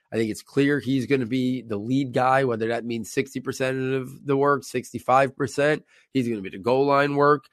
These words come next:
I think James Conner is firmly now in the R-, R B two mix for next year.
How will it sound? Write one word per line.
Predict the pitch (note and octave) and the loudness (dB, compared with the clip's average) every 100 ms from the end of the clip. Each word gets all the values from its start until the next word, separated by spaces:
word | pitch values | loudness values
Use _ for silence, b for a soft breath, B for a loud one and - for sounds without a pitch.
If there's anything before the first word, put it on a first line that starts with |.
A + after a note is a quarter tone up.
| _ - | _ -2
I | |
think | B2+ A#2+ | 0 0
James | B2+ B2 | 0 -2
Conner | - B2+ A#2+ A2+ | 0 0 2 -2
is | G#2 F#2 - _ - - - | -4 -6 -12 _ -20 -2 8
firmly | F3+ E3+ B2 G#2+ G#2 G2 _ _ | 8 8 2 -4 -4 -10 _ _
now | B2 A#2+ G#2+ A2+ | -2 0 -2 -6
in | B2+ B2 | -6 -6
the | A#2+ A#2+ - | -6 -6 2
R-, | B2+ B2 - | 2 2 2
R | B2+ B2 | 4 4
B | A#2+ | 2
two | - C3+ | 0 0
mix | B2 A#2+ - | 0 -2 -4
for | - A#2+ | -6 -4
next | A#2 A2+ - B2+ | -4 -6 -8 -4
year. | B2+ B2 B2 | -2 0 -2